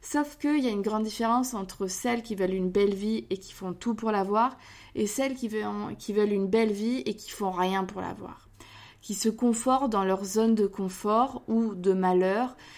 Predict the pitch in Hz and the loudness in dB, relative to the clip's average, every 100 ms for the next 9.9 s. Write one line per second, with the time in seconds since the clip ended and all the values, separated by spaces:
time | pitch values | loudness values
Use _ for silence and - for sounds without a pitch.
0 | - - 214 214 - - 196 190 214 202 | -10 0 2 2 -2 -2 -2 0 -4 -4
1 | 226 226 220 214 208 196 - 220 220 220 | -4 -2 0 2 2 2 -6 -2 0 0
2 | 220 214 - - - - 196 190 190 185 | -2 -6 -14 -20 -14 -4 0 2 2 0
3 | - - - 180 180 180 - 185 190 196 | -6 -18 -10 -6 -6 -8 -6 0 2 0
4 | 190 180 175 180 180 - 202 196 - 190 | -2 -4 -2 -2 -4 -2 -2 -2 -6 -8
5 | - 180 175 - - _ - - - - | -6 -6 -6 -8 -14 _ -20 -20 -20 -20
6 | - - - 254 208 202 233 226 214 202 | -20 -20 -12 -4 0 2 4 4 2 0
7 | 202 202 202 208 196 185 - 185 180 - | -2 0 0 2 0 -2 -4 -4 -4 -4
8 | 175 208 233 185 175 - 170 170 165 - | -2 -2 -4 -4 -6 -6 -6 -6 -8 -8
9 | 196 202 208 202 185 180 196 214 | 0 2 2 0 -4 -4 -2 -2